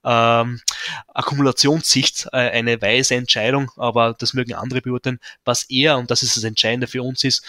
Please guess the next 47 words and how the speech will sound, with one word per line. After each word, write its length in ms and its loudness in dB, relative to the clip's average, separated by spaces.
wir 140 -2
haben 140 0
auch 120 0
so 200 -2
ausgebaut, 520 0
dass 100 -6
es 120 -4
wirklich 260 -10
ein, 260 -6
äh, 240 -10
Mehrgenerationenhaus 960 -4
ist, 160 -2
also 180 -6
auch 100 -6
für 120 -14
die 60 -14
Kinder 300 -4
mit 220 -6
separierten 720 -6
Eingang. 500 0
Wir 140 -4
haben 140 -2
da 80 -4
natürlich 360 -2
aber 160 -4
auch 140 -2
auf 140 -10
dem 200 -6
aufgebaut, 460 -4
was, 280 -2
äh, 120 -4
unsere 320 -6
Schwiegereltern, 580 -4
also 160 -10
meine 220 -4
Schwiegereltern 420 -2
und 480 -12
eben 180 -16
die 120 -12
Eltern 300 -10
meiner 300 -4
Frau 380 -4
uns 220 -4
zur 80 2
Verfügung 320 -4
gestellt 380 -2
haben 320 -2